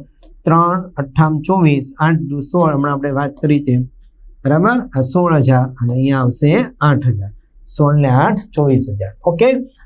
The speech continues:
અને પાઘડી ઉધાર ચોવીસ હજાર. ચાલો, આ રીતે વહેંચણી થાય. તો સૌપ્રથમ રોકડ ખાતે ઉધાર ચોવીસ હજાર,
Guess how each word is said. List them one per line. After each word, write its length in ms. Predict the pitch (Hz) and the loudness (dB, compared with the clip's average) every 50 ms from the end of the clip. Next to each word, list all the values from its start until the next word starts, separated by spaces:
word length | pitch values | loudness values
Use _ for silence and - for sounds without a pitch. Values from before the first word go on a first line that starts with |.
| - - 123 | -14 -6 -2
અને 140 | 123 123 117 - | 0 0 2 2
પાઘડી 360 | 143 143 143 143 147 170 165 | 2 2 2 4 4 4 4
ઉધાર 440 | 151 135 131 143 143 160 202 247 240 185 - - - - - | 4 4 4 4 4 4 2 2 0 -4 -8 -20 -20 -12 -8
ચોવીસ 360 | 151 139 131 123 107 98 - 104 95 92 | -4 -4 -2 -2 -4 -4 -8 -10 -12 -14
હજાર. 180 | 92 98 - - _ - - - - - - - - - _ - - _ _ - - | -14 -16 -20 -20 _ -20 -20 -20 -20 -20 -20 -20 -20 -20 _ -20 -20 _ _ -8 -4
ચાલો, 220 | - 135 113 95 - - - - - - - - _ - | -2 -2 -2 -2 -4 -10 -14 -20 -20 -20 -20 -14 _ -2
આ 140 | 156 165 160 | 0 2 2
રીતે 300 | 156 151 160 151 151 160 - - - - - | 2 2 2 2 2 2 2 0 -4 -4 0
વહેંચણી 460 | 135 151 160 156 160 160 135 131 117 | 4 4 4 4 4 2 -2 -2 -4
થાય. 200 | - - 104 98 - - - - - - | -4 -6 -10 -10 -12 -18 -20 -20 -8 -4
તો 80 | 156 131 | -4 0
સૌપ્રથમ 460 | - 175 180 180 180 175 165 165 139 131 | 2 2 2 2 0 0 2 2 2 2
રોકડ 280 | 156 156 - 175 175 170 170 | 2 0 0 0 0 0 0
ખાતે 200 | 165 165 165 175 | 0 0 0 0
ઉધાર 260 | 170 170 160 170 170 | 0 2 2 0 0
ચોવીસ 320 | 160 170 175 180 180 175 - 190 180 | 0 -2 -4 -4 -4 -4 -6 -6 -6
હજાર, 180 | 190 190 196 | -4 -4 -4